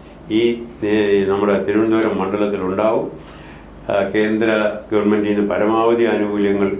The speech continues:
ഈ പ്രദേശത്ത് എത്തിക്കാൻ കഴിയും. കാരണം ഇപ്പോൾ ഇരുന്നൂറ്റമ്പത് കോടി രൂപയുടെ ഒരു, ആ,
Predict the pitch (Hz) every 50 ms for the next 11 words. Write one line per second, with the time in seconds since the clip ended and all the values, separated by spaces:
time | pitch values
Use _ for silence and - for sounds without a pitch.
0 | - 104 98 95 95 95 95 98 101 101 104 - 98 92 - - 98 92 - 107
1 | 104 104 101 101 101 98 - - - - - - - - - - - - - 113
2 | 120 123 123 120 120 127 127 120 123 131 127 127 135 127 127 127 127 127 123 123
3 | 120 120 120 120 123 123 123 120 120 120 120 120 120 120 120 - - - - -
4 | - - 123